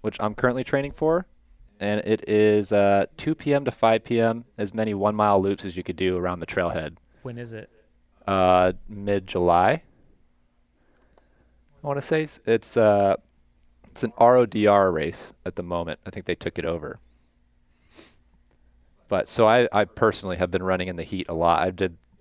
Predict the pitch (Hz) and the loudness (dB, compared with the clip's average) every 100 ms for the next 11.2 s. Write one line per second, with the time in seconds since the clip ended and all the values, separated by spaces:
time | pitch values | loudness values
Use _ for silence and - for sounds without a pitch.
0 | - 98 - 95 90 101 - 98 87 104 | -6 -4 -2 -6 -4 -2 0 -2 -2 -4
1 | 90 90 - 85 - 80 82 78 - _ | -6 -6 -6 -6 -8 -4 -2 -4 -6 _
2 | _ _ _ _ _ _ _ _ _ _ | _ _ _ _ _ _ _ _ _ _
3 | - - - 113 107 - _ _ _ _ | -20 -20 -18 -20 -20 -20 _ _ _ _
4 | _ _ _ _ _ _ _ _ _ _ | _ _ _ _ _ _ _ _ _ _
5 | _ _ - 101 101 101 101 101 120 143 | _ _ -12 -6 -4 -2 -2 0 2 2
6 | 117 - 104 - - 85 87 107 110 180 | 0 2 2 0 -10 -12 -6 0 0 0
7 | - _ _ _ _ _ _ _ _ - | -6 _ _ _ _ _ _ _ _ -8
8 | 120 117 139 160 131 113 135 131 127 127 | -6 -2 0 2 2 0 -2 0 0 4
9 | 123 113 - 104 98 98 107 - - - | 2 2 0 0 2 0 -4 -12 -18 -6
10 | 104 196 185 95 110 117 101 - - 98 | 0 0 0 0 0 0 -2 -2 -2 -2
11 | - | -2